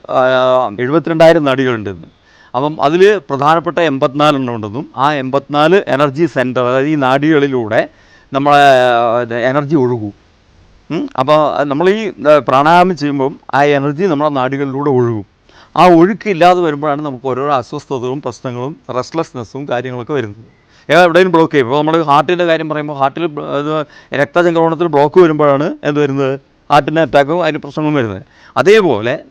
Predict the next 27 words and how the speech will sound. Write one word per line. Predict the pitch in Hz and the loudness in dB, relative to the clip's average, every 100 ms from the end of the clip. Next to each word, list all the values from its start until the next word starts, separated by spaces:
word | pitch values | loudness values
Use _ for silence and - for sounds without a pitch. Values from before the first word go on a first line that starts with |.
| 143 | -6
ഈ | 156 | -4
നാഡികൾ | 151 135 170 220 214 220 | 0 2 4 2 0 0
എന്ന് | 208 | 0
പറയുന്നത് | 170 165 160 170 | 0 0 -2 -4
ഇന്ന് | 156 | -4
സയൻസ് | 170 139 147 | -4 -6 -6
കണ്ടുപിടിച്ചില്ല, | 156 139 139 117 104 107 | -4 -4 -4 -6 -4 -4
ശാസ്ത്രം | - 139 170 | -4 -4 -2
കണ്ടുപിടിച്ചില്ല. | 151 131 139 120 92 - - _ _ _ - 131 | -2 -2 -6 -8 -12 -14 -14 _ _ _ -4 -4
അപ്പോൾ | 131 180 269 - | 2 0 0 0
അത്, | 151 185 175 - | 4 4 4 -2
ആ, | 139 | -2
പക്ഷേ | 139 147 190 | 0 -2 2
അത് | 196 165 | 4 4
ആ | 160 | 4
സാധനം | 151 147 151 | 2 2 2
ഉണ്ട്, | 131 131 123 _ - | -2 -2 -4 _ -10
നമുക്കത്, | 135 143 151 175 143 139 | -8 -4 -2 -2 -6 -2
ആ, | |
ആ, | 143 139 139 120 135 135 - | -2 0 -2 -2 -2 -4 0
അനുഭവവേദ്യമാണ്. | 139 165 202 190 147 127 92 - _ _ - | 0 4 8 8 6 -2 -4 -12 _ _ -8
ശരിക്കും | 143 151 196 302 _ _ - | -8 -6 -8 -8 _ _ 2
പരീക്ഷണത്തിലൂടെ | 165 196 233 214 220 | 2 2 -2 -2 0
തെളിയിക്കാൻ | 196 175 165 | 2 2 0
പറ്റില്ല, | 127 113 285 - _ - | -2 -6 -8 -10 _ -10
പക്ഷേ | 165 185 | 0 2
അനുഭവവേദ്യമാണ്. | 165 175 170 123 104 90 | 4 6 6 4 -4 -8